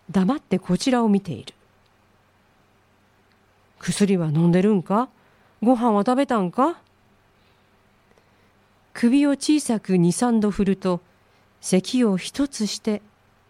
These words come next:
ナナはすぐに横になった。寝てたら治るって。って。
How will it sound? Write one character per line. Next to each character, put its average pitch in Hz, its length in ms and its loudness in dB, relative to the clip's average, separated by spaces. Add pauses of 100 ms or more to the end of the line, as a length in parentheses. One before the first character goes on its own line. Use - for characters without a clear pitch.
ナ 175 120 2
ナ 156 140 0
は 135 160 -8
す - 240 -2
ぐ 262 140 2
に 147 160 2
横 160 260 0
に 202 140 2
な 180 100 -4
っ 165 60 -12 (100)
た。 - 160 -20 (2250)
寝 240 140 0
て 247 180 -2
た 185 160 -4
ら 156 200 -8 (360)
治 214 60 0 (240)
る 240 100 -2
っ 233 40 -6
て。 - 200 -18 (200)
っ - 40 -10
て。 - 40 -20